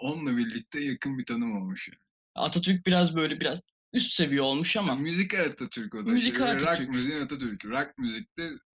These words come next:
Speaker 1: arka planda aslında iskelete oturmasında bir Türk'ün etkisi.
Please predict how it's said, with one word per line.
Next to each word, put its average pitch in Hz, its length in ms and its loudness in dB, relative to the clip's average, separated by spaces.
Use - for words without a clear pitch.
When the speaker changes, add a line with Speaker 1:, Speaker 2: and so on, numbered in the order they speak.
Speaker 1:
arka 123 380 -4
planda 127 400 -4
aslında 123 480 2
iskelete 127 500 -2
oturmasında 120 720 -2
bir 127 60 -8
Türk'ün - 360 -4
etkisi. - 420 -4